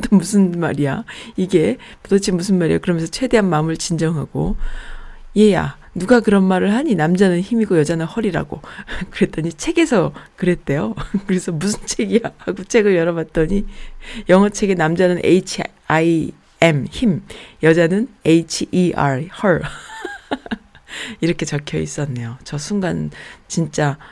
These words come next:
어, 너무 많은 생각을 했어요. 띵했어요. 이런, 이걸 보면서 이런 생각 들어요. <laughs> 너무 웃기잖아요. 근데 진짜 어른들이 어른식으로 해석했다가는 큰일 나는구나. <laughs> 어,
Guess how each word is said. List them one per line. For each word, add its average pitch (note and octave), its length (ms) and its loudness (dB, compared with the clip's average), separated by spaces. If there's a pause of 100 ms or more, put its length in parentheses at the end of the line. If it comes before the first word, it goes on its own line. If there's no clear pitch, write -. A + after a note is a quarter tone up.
(140)
어, D3 140 -4
너무 D3+ 240 0
많은 D3+ 300 0
생각을 D3 420 -4
했어요. C3+ 400 -4 (100)
띵했어요. D3+ 640 -2
이런, B2+ 180 -8 (460)
이걸 G3 280 6
보면서 F#3 320 2
이런 E3+ 220 0
생각 D3+ 280 -2
들어요. - 200 -6 (180)
<laughs> - 160 -12
너무 D3+ 300 4
웃기잖아요. C#3+ 540 -4 (220)
근데 D3 240 -4 (2000)
진짜 C#4+ 420 2
어른들이 F3 340 4
어른식으로 E3 480 2
해석했다가는 E3 680 -2
큰일 G#3+ 280 -4
나는구나. D#3+ 520 -2 (2500)
<laughs> - 40 -8
어, D3 840 -4